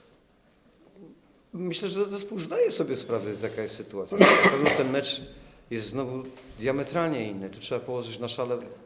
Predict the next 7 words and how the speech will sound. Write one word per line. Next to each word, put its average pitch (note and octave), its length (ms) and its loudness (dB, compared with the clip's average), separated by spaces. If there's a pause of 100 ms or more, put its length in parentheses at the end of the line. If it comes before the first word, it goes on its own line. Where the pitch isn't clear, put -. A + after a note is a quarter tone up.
bardzo B2+ 360 2
dużo. G#2+ 440 -4 (960)
Nie. G#2+ 400 -8 (400)
Wszystko - 340 -8
to, C3 120 -4
co B2+ 180 -4
mamy A#2+ 420 -4